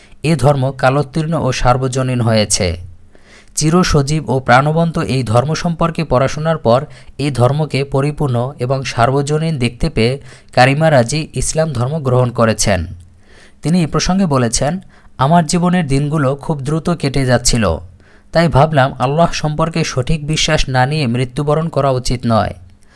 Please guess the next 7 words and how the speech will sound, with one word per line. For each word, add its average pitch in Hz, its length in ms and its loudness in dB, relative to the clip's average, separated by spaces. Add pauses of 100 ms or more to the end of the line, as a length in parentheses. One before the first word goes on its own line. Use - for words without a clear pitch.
(300)
আমার 165 280 6
বুদ্ধিবৃত্তি 139 840 -2
বা 120 360 4
বিবেক 139 480 -2
এটা 135 260 0
বলে 156 240 2
যে 113 240 -2